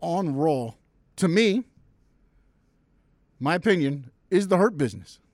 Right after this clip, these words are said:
They have formed a faction, I thought, if booked correctly.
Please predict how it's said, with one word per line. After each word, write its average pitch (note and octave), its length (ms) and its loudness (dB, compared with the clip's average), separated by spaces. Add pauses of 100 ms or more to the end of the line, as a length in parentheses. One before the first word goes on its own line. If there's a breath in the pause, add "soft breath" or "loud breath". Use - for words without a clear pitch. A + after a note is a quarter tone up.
(2500)
They F#3 120 4
have A#3+ 140 2
formed A#3+ 400 0
a E3 140 0
faction, D3 920 -4 (560)
I E3+ 140 0
thought, E3 280 0
if A2 180 -4
booked G3 280 -4
correctly. D#3 640 -2